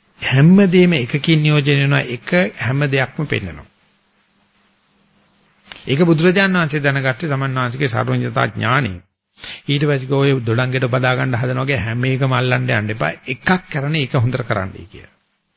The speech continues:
ඒකෙත් පළු දෙක කඩාගෙන ඒ දෙක පවත්වාගෙන යනකොට අපිට අත නෑර පග්ගහිත ක්‍රමයට මේක පිළිබඳ සියල්ල පිරෙන්න පටන් ගන්නවා. ඒ හරිය අහුවෙනවා ධර්මයේ මජ්ජේ කල්යාණේ වශයෙන්.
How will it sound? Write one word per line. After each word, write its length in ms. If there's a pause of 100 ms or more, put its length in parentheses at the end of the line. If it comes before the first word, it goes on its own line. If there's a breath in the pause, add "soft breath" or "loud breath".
(640)
ඒකෙත් 440 (580)
පළු 200
දෙක 180
කඩාගෙන 440
ඒ 220
දෙක 160
පවත්වාගෙන 600
යනකොට 340
අපිට 300 (560 soft breath)
අත 300 (100)
නෑර 340 (1400)
පග්ගහිත 540
ක්‍රමයට 520 (320 soft breath)
මේක 280
පිළිබඳ 420
සියල්ල 500
පිරෙන්න 320
පටන් 280
ගන්නවා. 180 (500 loud breath)
ඒ 180
හරිය 240
අහුවෙනවා 520
ධර්මයේ 400
මජ්ජේ 440
කල්යාණේ 560
වශයෙන්. 340